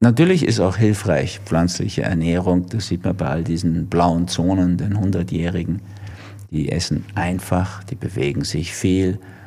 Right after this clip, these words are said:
sind viel draußen in der frischen Luft, haben ihren eigenen Garten,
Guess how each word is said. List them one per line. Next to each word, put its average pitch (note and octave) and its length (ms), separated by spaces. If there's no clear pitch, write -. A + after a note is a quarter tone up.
sind D2+ 200
viel F2+ 280
draußen F2 460
in F#2 40
der E2+ 100
frischen E2+ 380
Luft, A#2 380
haben D2+ 120
ihren F2 140
eigenen D#2+ 420
Garten, F#2+ 540